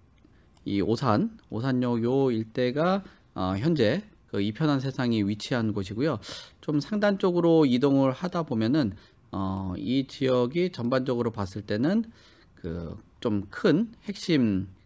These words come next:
그 뭐랄까요? 어, 지금 세교 지구라고 볼 수 있을 것 같아요.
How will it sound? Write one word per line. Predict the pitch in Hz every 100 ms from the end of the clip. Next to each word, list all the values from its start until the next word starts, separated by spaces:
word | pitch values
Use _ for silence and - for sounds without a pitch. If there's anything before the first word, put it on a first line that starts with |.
| _
그 | - 60 - - - - _ _ -
뭐랄까요? | 92 92 101 202 - - _ - - - -
어, | 92 90 95 95
지금 | - 95 95
세교 | 92 202 190 165
지구라고 | - 120 117 104 92 95
볼 | 120 117
수 | 120
있을 | 123
것 | - 95
같아요. | - 156